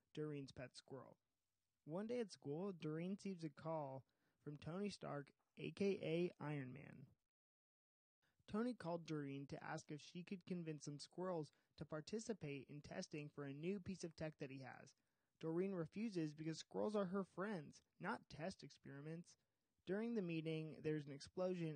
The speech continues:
and we find out that the High Evolutionary sent his goons to Stark Tower.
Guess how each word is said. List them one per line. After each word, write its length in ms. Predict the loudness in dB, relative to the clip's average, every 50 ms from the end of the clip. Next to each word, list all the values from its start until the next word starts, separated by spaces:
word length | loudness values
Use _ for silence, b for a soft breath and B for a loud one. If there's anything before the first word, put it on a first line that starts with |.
| -4 -4
and 140 | -6 -4 -2
we 160 | 0 0 0
find 400 | 0 -2 -2 -2 0 0 0 0
out 200 | 0 0 -2 -4 -8 b b b b b b
that 120 | -10 -6
the 120 | -4 -4 -4
High 320 | -2 0 0 2 2 2
Evolutionary 680 | 2 2 2 4 4 2 2 0 -2 -2 -2 -2 -2 -2
sent 420 | -4 -4 -4 0 0 0 0 0
his 240 | 0 0 0 0 0
goons 500 | 0 0 2 2 2 0 -2 -4 -8 -14 -18 _ _ -6
to 140 | -4 -4 -2
Stark 460 | -4 -4 -2 -2 0 0 -2 -4 -6
Tower. 460 | -6 -6 -6 -6 -8 -10 -12 -14 -18